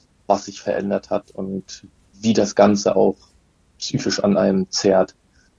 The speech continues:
Und da habe ich mich dann, glaub ich, schon komplett verändert. Ich hab's mal beim,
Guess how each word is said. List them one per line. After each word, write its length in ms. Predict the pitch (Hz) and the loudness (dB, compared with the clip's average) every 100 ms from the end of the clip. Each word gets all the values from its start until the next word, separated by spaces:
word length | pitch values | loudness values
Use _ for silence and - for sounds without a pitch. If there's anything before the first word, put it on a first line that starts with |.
| _ _ _ | _ _ _
Und 640 | 107 98 95 92 - - _ _ _ | -4 -2 -4 -6 -10 -16 _ _ _
da 200 | 101 98 | 0 0
habe 160 | - 98 | -2 -2
ich 100 | 101 | -2
mich 200 | 101 - | -4 0
dann, 480 | 104 104 104 101 98 | 2 2 2 0 0
glaub 200 | - 98 | 2 2
ich, 120 | 98 | 2
schon 260 | - 107 98 - _ _ | 0 0 0 -4 _ _
komplett 420 | - 98 - 101 | -4 -4 0 -2
verändert. 480 | - - 101 101 90 | 2 2 4 4 2
Ich 120 | - | -2
hab's 240 | - - - | -8 -8 -2
mal 280 | 98 95 98 | 2 2 2
beim, 420 | - 92 90 90 | 0 -2 -4 -10